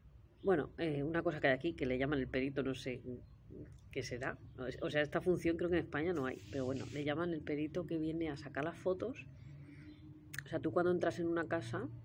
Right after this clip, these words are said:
de alquiler, sacan fotos a, a todo. No sé si podré grabaros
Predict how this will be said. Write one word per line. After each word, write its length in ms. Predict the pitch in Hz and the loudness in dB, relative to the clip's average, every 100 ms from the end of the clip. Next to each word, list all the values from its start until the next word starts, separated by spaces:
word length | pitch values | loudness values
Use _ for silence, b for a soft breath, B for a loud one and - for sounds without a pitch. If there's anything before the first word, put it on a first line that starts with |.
| - - - - - - - - - - | -16 -16 -14 -14 -16 -16 -16 -18 -18 -12
de 140 | 165 139 | -4 -2
alquiler, 460 | 123 139 156 175 - B B B - | -2 0 2 0 -2 B B B -10
sacan 300 | - 185 175 | 0 2 2
fotos 300 | 170 196 175 | 2 2 4
a, 180 | 143 135 | 0 0
a 160 | 143 | -2
todo. 240 | 139 127 117 - - B B B B B B B B - - - | 0 -2 -6 -12 -18 B B B B B B B B -16 -18 -14
No 60 | 135 | -10
sé 60 | |
si 100 | 135 | -10
podré 280 | 135 127 127 | -8 -8 -6
grabaros 380 | 131 123 123 123 | -6 -6 -6 -8